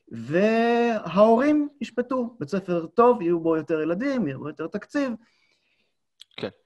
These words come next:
Speaker 1: זה, זה העיקרון.
Speaker 2: כן, אז, אז, אז תראה, אז מאוד מאוד קל להבין את הגישה הזאת אם מתייחסים שנייה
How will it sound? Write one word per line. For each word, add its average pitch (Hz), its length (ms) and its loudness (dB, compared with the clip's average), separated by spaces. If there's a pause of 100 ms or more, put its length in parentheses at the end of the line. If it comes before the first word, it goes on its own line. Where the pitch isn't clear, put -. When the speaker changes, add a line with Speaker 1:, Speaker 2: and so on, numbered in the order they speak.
(180)
Speaker 1:
זה, 190 220 -2
זה 185 200 -2
העיקרון. 170 340 -4 (360)
Speaker 2:
כן, 120 180 -4
אז, - 200 -4
אז, 147 80 2 (180)
אז - 100 -4
תראה, 139 260 2
אז - 300 -8
מאוד 151 220 0
מאוד 190 140 -4
קל 156 140 4
להבין 143 360 2
את - 100 -10
הגישה 120 280 -2
הזאת 143 240 -2
אם 127 200 -6 (680)
מתייחסים 156 540 -4
שנייה 135 460 2